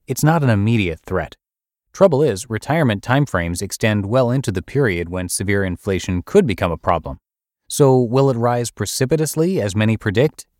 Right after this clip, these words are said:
And if so, when? Looking for a winning hand. Those are three of the most important and most unpredictable of the retirement wildcards facing baby boomers: healthcare, safe withdrawal rates, and inflation.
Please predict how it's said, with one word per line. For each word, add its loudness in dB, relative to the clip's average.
And 0
if -2
so, 4
when? 2
Looking 4
for 6
a 8
winning 4
hand. -2
Those 4
are 4
three 0
of 0
the -4
most -4
important 0
and 0
most -4
unpredictable -2
of -8
the -4
retirement 0
wildcards 0
facing -6
baby -2
boomers: -10
healthcare, 0
safe -2
withdrawal 2
rates, -8
and -4
inflation. -2